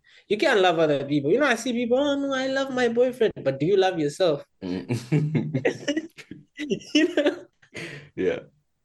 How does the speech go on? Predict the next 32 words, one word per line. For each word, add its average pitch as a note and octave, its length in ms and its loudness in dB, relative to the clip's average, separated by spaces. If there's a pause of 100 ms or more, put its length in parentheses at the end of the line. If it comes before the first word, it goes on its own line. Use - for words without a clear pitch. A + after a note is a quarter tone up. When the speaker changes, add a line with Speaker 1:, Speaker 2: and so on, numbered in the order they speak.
(320)
Speaker 1:
Love A3+ 120 0
yourself D#3 320 0
as - 120 -16
well. - 140 -12
Love F3 200 2
yourself. C3 420 -6
Love D3 220 -2
yourself. D3+ 420 -2 (380)
And, B2+ 380 -8 (760)
yeah, B2 140 0
the D3+ 120 2
mistakes A#3 500 2
are D3 40 2
important. B2+ 640 -4 (180)
The D3 160 -6
mistakes C#3 560 -4
are B2 60 -8
important. B2+ 460 -6
I F3+ 80 0
think A3+ 300 0 (560)
older G#3 280 4
people, G3+ 640 0
I E3 80 0
think F#3 360 0
we D#3 140 -2
don't F3 240 2
have D#3 240 0
conversations C#3 520 -4
with B2 160 -8
older B2+ 240 -6
people. B2+ 440 -8
I've, C#3 240 -4